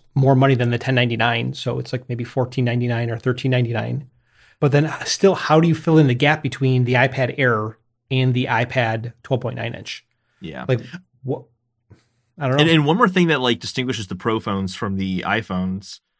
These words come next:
Speaker 2: or iPhone from iPhone Pro is the build, the, uh, build qual-, not the build quality, but the materials that are used.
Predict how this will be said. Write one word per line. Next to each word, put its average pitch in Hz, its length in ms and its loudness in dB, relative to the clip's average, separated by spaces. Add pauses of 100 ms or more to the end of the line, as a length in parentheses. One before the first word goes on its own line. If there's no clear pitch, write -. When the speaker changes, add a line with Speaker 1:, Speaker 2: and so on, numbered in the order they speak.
(280)
Speaker 2:
or 113 200 -4
iPhone 117 380 0
from 95 200 -2
iPhone 95 300 -2
Pro 98 340 -2
is 120 500 4
the 107 380 0 (160)
build, 131 220 0
the, 104 200 -2
uh, 90 220 -2
build 135 240 -2
qual-, 117 140 -4
not 135 80 0
the 120 60 -4
build 98 240 -6
quality, 92 240 -4
but 98 100 -8
the 110 60 -8
materials 104 560 -2
that 95 100 -6
are 90 60 -6
used. 98 320 -12